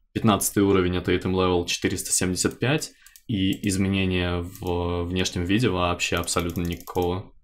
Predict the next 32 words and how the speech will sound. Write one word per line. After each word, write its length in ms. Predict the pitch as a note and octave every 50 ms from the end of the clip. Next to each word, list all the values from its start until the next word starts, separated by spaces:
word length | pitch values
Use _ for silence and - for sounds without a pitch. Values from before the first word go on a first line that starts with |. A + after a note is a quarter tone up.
| _ _ - - - -
Хорошо, 460 | - - G2 F2+ F2 - - F2+ F2 F2
еще 260 | G2 - - - F2+
на 140 | F#2 F#2+ -
пять 240 | - A2 G#2+ -
апну. 320 | A2 G#2 G#2 - - G#2+ A2+ - - - _ _ - - - - - - - _ _ _ _ _ _ _ _ _ _ _ _ _ _ _ _ _ _ _ _ _ _
Все. 380 | - - - F#2 E2+ E2+ - - - _ _ _ - - _ _ -
Он 240 | - - G#2+ C3 D#3
более 360 | A#2+ G2 F#2+ G2+ G#2+ A2 A2 G#2
не 80 | F#2
апается, 640 | F2+ E2+ F2 E2+ - - F#2 F2 - - G2 - - -
этот 300 | G#2+ F#2+ - F2 - -
предмет 520 | - F2 E2+ F2 F#2 A#2+ D#3 - - -
нельзя 440 | A2+ F#2+ F2 F2 F2+ F#2+ G2 G#2 -
изменить. 560 | - G2+ F#2 F#2+ F2+ F2 F2 F2 F2 - - - - _ - - _ _ _
Ну 80 | A2+ A2
что 240 | - - A#2 F#2+
ж, 100 | - - - - - - - - - - -
а, 220 | F2+ F2+ F2 F2
плюс 320 | E2 - - A2 B2 A#2+ A2
одна 200 | G2+ G#2+ G#2+ G2+
легендарная 500 | G2+ G2 G2+ G2 G#2 G2 G2 G2+ F#2+ F2+
вещица, 480 | F#2 - - C3 C3 - - - F#2
получается, 720 | F2 - - F2+ F2+ F2+ - - G2 F#2 F#2 F2 - - F2+
на 340 | F#2 F#2 F#2 F2+ F2+ F2
первом 380 | E2 - G#2+ G2 F#2 F2+ F2 F2
левеле 420 | F2+ F2 F2 E2+ F2 F2 F2+ - - -
он 160 | F#2+ F2+ E2+
четырехсот 500 | - - - - F2+ F2 - - F2 -
сорок 220 | - G2 - -
пятого 320 | - A2 B2+ C3+ - D#3 D3+
item 180 | D3 D3 D3+
левела, 640 | D3 C#3+ C#3+ C#3+ C#3+ C#3+ C#3+ C#3 C#3 C3+ C3+ -